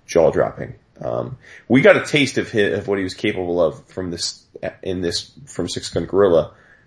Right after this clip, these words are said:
which, um, was also set in a, a, a futuristic, you know, war-torn apocalyptic setting. So,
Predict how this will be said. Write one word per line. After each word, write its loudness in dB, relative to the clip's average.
which, -2
um, 0
was -4
also 0
set 2
in -6
a, -6
a, -6
a -8
futuristic, -4
you -10
know, 0
war-torn 0
apocalyptic -2
setting. 0
So, 4